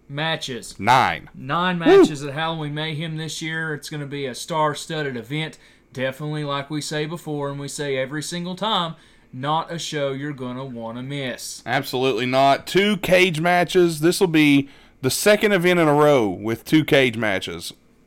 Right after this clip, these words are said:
Speaker 2: That's unbelievable that we're doing that, but we're doing it because we can. One, of course, let's go ahead and talk about the big cage match,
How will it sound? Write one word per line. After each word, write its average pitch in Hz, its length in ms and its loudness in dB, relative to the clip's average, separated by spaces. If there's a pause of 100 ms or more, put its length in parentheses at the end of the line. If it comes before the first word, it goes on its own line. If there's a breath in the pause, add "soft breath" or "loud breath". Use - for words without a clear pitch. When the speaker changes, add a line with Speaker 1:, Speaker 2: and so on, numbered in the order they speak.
(120)
Speaker 2:
That's 185 180 0
unbelievable 175 720 4
that 117 120 0
we're 120 120 0
doing 147 320 4
that, 147 220 4
but 247 100 4
we're 320 140 6
doing 339 320 6
it - 180 -8
because 214 300 2
we 240 100 0
can. 160 380 0 (500 soft breath)
One, 226 340 2 (280 soft breath)
of 139 120 0
course, 240 300 4
let's 202 140 -4
go 214 100 4
ahead 190 140 6
and 180 100 -2
talk 185 240 6
about 160 500 8 (320 soft breath)
the 139 140 2
big 180 280 4
cage 175 300 4
match, 170 400 4